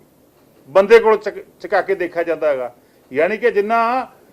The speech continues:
ਇੱਕ ਨੌਜਵਾਨ ਮੁੰਡਾ ਚੱਕਦਾ ਹੈਗਾ, ਉਨਾ ਹੀ ਭਾਰ ਚੁਕਾਉਣ ਦੀ ਪ੍ਰਕਿਰਿਆ ਜਿਹੜੀ ਉਹ ਕੁੜੀ ਤੋਂ ਕਰਵਾਈ ਜਾਂਦੀ ਆ।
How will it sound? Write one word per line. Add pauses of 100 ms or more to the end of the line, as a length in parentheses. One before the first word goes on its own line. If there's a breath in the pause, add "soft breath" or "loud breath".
(140)
ਇੱਕ
ਨੌਜਵਾਨ
ਮੁੰਡਾ
ਚੱਕਦਾ
ਹੈਗਾ,
ਉਨਾ
ਹੀ
ਭਾਰ
ਚੁਕਾਉਣ
ਦੀ
ਪ੍ਰਕਿਰਿਆ
ਜਿਹੜੀ
ਉਹ
ਕੁੜੀ
ਤੋਂ
ਕਰਵਾਈ
ਜਾਂਦੀ
ਆ।